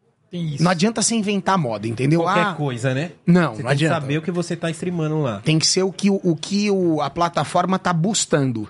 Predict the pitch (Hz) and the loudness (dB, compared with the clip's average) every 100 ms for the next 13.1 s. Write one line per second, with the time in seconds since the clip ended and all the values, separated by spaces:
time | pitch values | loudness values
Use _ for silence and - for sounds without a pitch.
0 | - 135 147 139 170 202 180 - 196 247 | -4 0 2 2 0 -2 0 0 2 0
1 | 160 143 120 110 123 156 165 - 170 175 | -2 -2 -4 -4 0 2 0 -4 -4 -2
2 | 175 180 165 147 131 147 180 196 202 220 | -2 -4 -4 -6 -4 0 2 2 -2 -6
3 | - 233 277 - 202 156 143 147 151 135 | -2 -2 -2 -2 0 0 -4 -4 -4 -6
4 | 113 131 120 147 156 - 190 160 135 127 | -6 -6 -2 2 2 2 0 0 0 -2
5 | 123 131 156 143 - 139 - 156 147 131 | -2 0 0 0 0 -2 0 0 0 0
6 | 156 156 - 165 175 175 175 156 160 170 | 0 2 0 0 0 0 -2 0 0 2
7 | 190 185 - _ 170 165 170 160 180 170 | 2 0 -4 _ 0 2 2 0 0 0
8 | 185 190 147 127 - 127 143 160 151 143 | 0 2 0 -2 -2 -2 0 2 2 0
9 | 117 110 _ _ _ _ - - - _ | -6 -14 _ _ _ _ -20 -20 -20 _
10 | - 127 151 - 170 160 190 160 170 147 | -4 0 0 2 0 2 2 2 0 2
11 | 156 143 139 127 135 190 160 147 - 127 | 0 2 0 0 -4 -4 -2 -2 -2 -6
12 | 107 127 180 165 202 185 208 208 190 202 | -6 -8 -8 -8 -8 -8 -8 -10 -10 -10
13 | 240 | -12